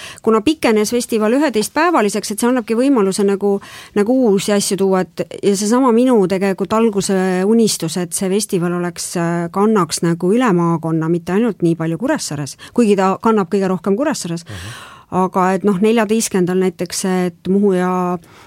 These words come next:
Speaker 1: ja Saaremaa seltsimajad kutsuvad, äh, külla külla, ehk siis külasse külla, on ju, ehk ma arvan, et see tegelikult, et see on nüüd see üks kandepind, mida saab arendada, et,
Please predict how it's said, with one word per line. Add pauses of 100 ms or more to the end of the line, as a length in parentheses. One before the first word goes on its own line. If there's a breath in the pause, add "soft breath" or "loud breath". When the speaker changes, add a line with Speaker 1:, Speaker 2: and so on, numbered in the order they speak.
(140 loud breath)
Speaker 1:
ja
Saaremaa
seltsimajad
kutsuvad, (180)
äh,
külla
külla,
ehk
siis
külasse
külla,
on
ju, (480 loud breath)
ehk (880)
ma
arvan,
et
see
tegelikult, (600 soft breath)
et
see
on
nüüd
see
üks
kandepind,
mida
saab
arendada,
et,